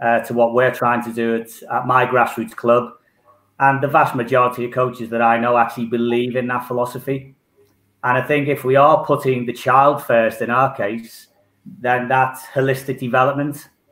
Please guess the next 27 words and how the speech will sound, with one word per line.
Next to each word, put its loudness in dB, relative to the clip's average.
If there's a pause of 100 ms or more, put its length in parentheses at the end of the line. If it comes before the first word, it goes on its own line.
aspect -2
is -6
really, 0
really 0
important. -2 (960)
So 2
in -4
terms 2
of -4 (640)
keeping -4
the -2
children -2
positive, -2 (480)
uh, 0
also 4
keeping -6
their 2
parents 0
positive, -4 (480)
trying 0
to -10
touch -4
upon 0
the, -6
the -8
four 0
corners. 0